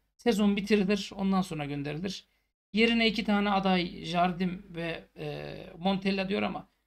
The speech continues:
bence İsmail Kartal'la Sergen Yalçın'a odaklanın. Çünkü doların, euronun seçimden sonra ne olacağı belirsiz.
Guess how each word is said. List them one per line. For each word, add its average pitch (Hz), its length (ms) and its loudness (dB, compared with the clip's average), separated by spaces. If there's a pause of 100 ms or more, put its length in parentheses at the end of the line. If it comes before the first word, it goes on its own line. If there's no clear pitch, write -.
(180)
bence 190 220 -12
İsmail 190 380 0
Kartal'la 185 400 -2
Sergen 170 360 -4
Yalçın'a 165 380 -2
odaklanın. 165 420 -4
Çünkü 165 380 -8 (540)
doların, 175 440 2
euronun 170 300 0
seçimden 156 500 -4
sonra 165 240 -6
ne 165 80 -6
olacağı 147 380 -4
belirsiz. 185 580 -6